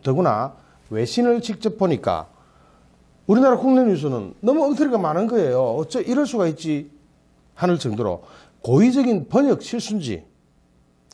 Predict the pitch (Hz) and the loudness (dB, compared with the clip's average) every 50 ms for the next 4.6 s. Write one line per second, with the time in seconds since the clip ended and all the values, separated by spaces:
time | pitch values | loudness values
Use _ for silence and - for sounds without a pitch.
0 | - - - - - - - _ - - - - - - 113 139 190 175 - - | -20 -20 -18 -20 -20 -20 -20 _ -20 -20 -18 -16 -10 -8 -8 -8 -8 -10 -4 -2
1 | 180 233 269 - - - 185 - 190 151 113 95 95 - 135 170 220 220 - - | 0 0 0 -2 -4 -6 -6 -6 -6 -6 -8 -10 -10 -10 -8 -8 -8 -6 -2 -2
2 | 104 107 110 120 117 120 135 156 147 123 101 - 147 156 - 190 196 180 160 135 | -2 -2 -2 -4 -4 -4 -4 -4 -4 -6 -6 -6 -8 -6 -6 -4 -4 -2 -2 -2
3 | 123 113 110 101 104 - 165 202 220 196 156 117 101 - - 151 135 - 143 104 | -4 -4 -6 -6 -6 -4 -4 -2 -2 -2 -4 -4 -6 -8 -10 -10 -6 -4 -4 -4
4 | 90 95 - 160 175 156 104 87 92 110 139 | -4 -4 -2 -2 0 0 0 -2 -4 -6 -8